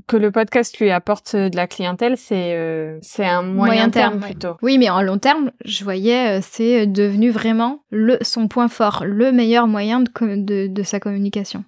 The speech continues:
Speaker 2: Mais après, on peut le mettre à, euh
Speaker 1: Mais le but, c'est que ça soit ça de base. Vu que le but, c'est de, c'est d'utiliser... Le
Speaker 2: Oui, mais au moment où tu le crées, c'est pas le cas. Le temps de le créer, de le lancer, de faire en sorte que ta, hum, que ton audimat augmente,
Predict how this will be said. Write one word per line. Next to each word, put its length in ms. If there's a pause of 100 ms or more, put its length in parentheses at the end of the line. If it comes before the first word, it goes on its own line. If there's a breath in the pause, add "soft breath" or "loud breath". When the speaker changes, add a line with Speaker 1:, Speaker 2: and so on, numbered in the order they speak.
Speaker 2:
Mais 80
après, 280
on 80
peut 120
le 80
mettre 260
à, 200
euh 280 (140)
Speaker 1:
Mais 160
le 40
but, 160
c'est 160
que 60
ça 140
soit 240
ça 160
de 100
base. 400
Vu 140
que 100
le 80
but, 220
c'est 180
de, 580
c'est 220
d'utiliser... 600
Le 140
Speaker 2:
Oui, 140
mais 120
au 40
moment 200
où 60
tu 100
le 80
crées, 360
c'est 240
pas 100
le 60
cas. 260
Le 120
temps 160
de 60
le 80
créer, 460
de 80
le 100
lancer, 560
de 100
faire 300
en 100
sorte 320
que 80
ta, 460
hum, 600
que 100
ton 220
audimat 360 (140)
augmente, 520